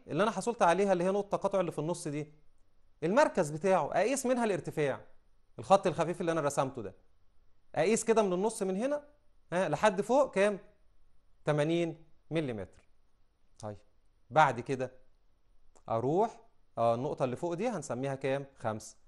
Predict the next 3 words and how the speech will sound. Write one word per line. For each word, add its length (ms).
وبعدين 640
أروح 500
موصل 760